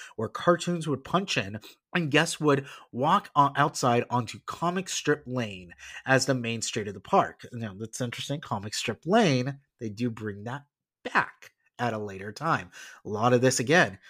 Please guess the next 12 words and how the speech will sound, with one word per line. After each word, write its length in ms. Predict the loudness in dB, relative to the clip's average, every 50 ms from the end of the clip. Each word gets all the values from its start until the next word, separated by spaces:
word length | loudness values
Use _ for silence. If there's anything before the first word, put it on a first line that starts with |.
| -20 -20 -20 -20 _ _
it's 200 | _ _ -12 -8
eventually 580 | -6 -6 -2 0 0 0 0 -2 -2 -2 -2 -2
folded 480 | -2 -4 -2 0 2 2 0 0 0 0
into 460 | 0 0 2 2 0 2 2 2 4
Islands 380 | 4 4 4 4 4 2 4 6
of 160 | 6 6 6
Adventure, 320 | 4 2 2 2 4 4
but 240 | 4 6 4 4 4
in 80 | 2 4
a 80 | 4
different 640 | 4 2 0 2 2 2 2 2 -2 -4 -4 -4 -6
way. 600 | -8 -8 -2 0 0 0 0 -2 -10 -16 -20 _